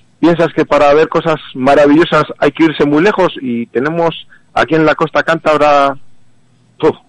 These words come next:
la leche de cosas para ver muy bonitas. Estamos a quince minutos, salimos de Ajo y llegamos hasta el faro, pasando por la Ojerada, que es,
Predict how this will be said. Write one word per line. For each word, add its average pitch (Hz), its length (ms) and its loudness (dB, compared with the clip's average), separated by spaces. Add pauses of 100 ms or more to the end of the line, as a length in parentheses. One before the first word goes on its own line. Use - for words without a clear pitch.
(160)
la 104 400 -4
leche 131 240 0
de 135 100 2
cosas 139 280 -4
para 123 240 2
ver 143 180 2
muy 139 140 0
bonitas. 135 440 0
Estamos 123 340 -4
a 120 80 -6
quince 135 280 -8
minutos, 180 440 -2 (140)
salimos 131 420 -2
de 156 100 2
Ajo 180 400 0 (400)
y 123 80 0
llegamos 131 420 2
hasta 131 280 -2
el 123 180 0
faro, 156 340 0 (400)
pasando 135 380 0
por 143 140 0
la 127 100 4
Ojerada, 139 440 0
que 113 180 0
es, 123 80 -2